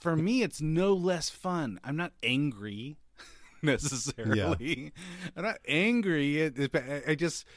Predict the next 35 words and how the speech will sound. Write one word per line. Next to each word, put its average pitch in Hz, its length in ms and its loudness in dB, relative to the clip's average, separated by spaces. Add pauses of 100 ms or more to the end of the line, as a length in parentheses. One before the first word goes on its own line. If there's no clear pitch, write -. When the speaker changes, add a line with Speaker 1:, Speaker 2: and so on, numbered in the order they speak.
(160)
Speaker 1:
it's 185 160 -2
a 190 60 2
different 202 500 -2
way 123 240 0
to, 113 140 -2
to - 280 -12
approach 95 460 -14
it. - 100 -14
And 143 160 -2
I 160 100 2
kinda 160 360 -6
feel 123 380 -4
like 90 540 -8 (380)
it 151 180 -4
requires 160 680 -4
just - 240 -10
a 123 80 -2
little 123 340 -4
bit 120 300 -2 (280)
more 113 380 -2
detachment. 117 960 -6 (840)
I 190 100 0
don't 269 120 0
know. 214 160 4
How, 170 160 2
how 180 160 -2
do 233 80 0
you 202 80 0
feel 185 140 0
about 113 200 -2
that? 101 140 -10
Do 131 80 -4
you 175 100 2
feel 202 160 0
like 165 300 0